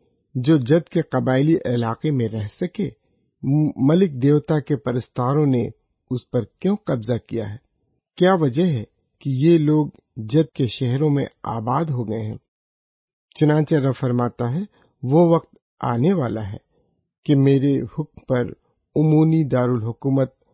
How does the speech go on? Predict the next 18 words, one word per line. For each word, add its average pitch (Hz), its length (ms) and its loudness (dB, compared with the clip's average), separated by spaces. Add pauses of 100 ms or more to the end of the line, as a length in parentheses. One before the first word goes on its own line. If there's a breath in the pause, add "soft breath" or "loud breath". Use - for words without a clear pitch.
(240)
रब्बा 147 420 0
के 143 180 -6
खिलाफ 123 400 -4
जंग 127 400 -6
के 117 220 -4
नारे 117 300 -4
लगाए 113 440 -8
जाएं। 120 300 -12 (600)
तब 196 140 4
वो 156 380 4 (260)
मलबे 147 420 4
का 131 160 -2
ढेर 117 380 -2
बन 143 220 0
जाएगा 120 460 -4 (480)
और 123 280 -2
गिरदनवाह 127 800 -2
की - 280 -8